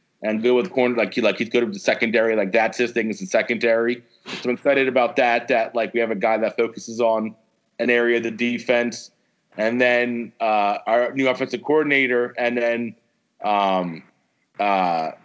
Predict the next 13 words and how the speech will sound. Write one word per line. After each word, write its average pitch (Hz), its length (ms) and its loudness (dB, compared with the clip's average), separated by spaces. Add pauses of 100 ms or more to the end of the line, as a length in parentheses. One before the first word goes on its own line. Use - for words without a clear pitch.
(300)
you 127 180 2
know, 120 160 2
is 120 160 0
somebody 127 500 2
that, 117 520 -2 (540)
uh, 120 40 -2
I 110 140 2
was 110 100 -2
reading 120 200 0
about 113 260 0
him, 123 260 0
the 120 80 -2
dude, 117 320 -4